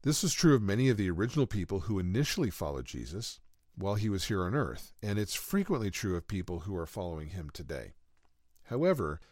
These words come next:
those who trust him and move forward are never the same, and they never look back. Because once you cross over and find the real work of God happening,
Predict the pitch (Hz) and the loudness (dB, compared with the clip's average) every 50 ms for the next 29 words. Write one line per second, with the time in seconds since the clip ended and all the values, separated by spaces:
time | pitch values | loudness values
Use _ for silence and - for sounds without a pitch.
0 | - - _ - - - - 117 95 101 110 - - 151 - - 180 165 151 - | -20 -20 _ -20 -20 -12 -6 -4 -2 -2 -2 -2 -2 -4 -2 0 2 2 2 0
1 | - - 80 62 - - - - - - - - - 85 85 87 92 104 120 110 | -2 -4 -6 -6 -8 -12 -18 -20 -20 -20 -16 -10 -6 -4 -2 -2 0 0 -2 -2
2 | - - - 135 120 92 76 67 64 - - 85 82 80 80 82 85 87 87 90 | -2 -2 0 0 0 0 -2 -4 -6 -8 -8 -8 -6 -4 -4 -4 -2 -2 -2 -4
3 | 85 85 82 - - 90 76 64 58 60 - - - - 104 110 110 131 135 135 | -4 -4 -6 -6 -4 -6 -6 -6 -8 -10 -14 -16 -12 -8 -4 -2 0 2 2 2
4 | 135 135 151 156 151 156 147 139 123 110 - - - 107 87 73 58 55 - - | 2 2 2 2 2 2 2 4 4 2 0 0 -4 -4 -4 -4 -4 -8 -12 -18
5 | - - - _ - - - - - 117 110 - 135 104 117 117 135 170 185 - | -20 -20 -20 _ -20 -20 -20 -14 -10 -4 0 0 2 2 2 0 2 2 2 2
6 | - 151 107 - - - 143 143 156 165 156 - - 127 120 117 90 76 65 62 | 0 -2 -2 -2 -2 0 0 2 2 2 0 2 2 2 2 2 0 -2 -4 -6
7 | 65 - - - - - - - - 92 90 - - 123 113 113 101 104 87 82 | -8 -10 -14 -20 -20 -20 -16 -10 -8 -8 -6 -2 -2 0 0 0 0 -2 -4 -4
8 | 87 104 127 147 147 139 131 127 123 - 127 98 92 87 92 92 98 98 - - | -2 0 0 0 2 2 2 0 0 0 -2 -4 -2 -4 -2 -2 -2 -2 -2 -4
9 | - 110 110 - - 76 73 71 71 | -4 -4 -4 -4 -4 -6 -6 -6 -8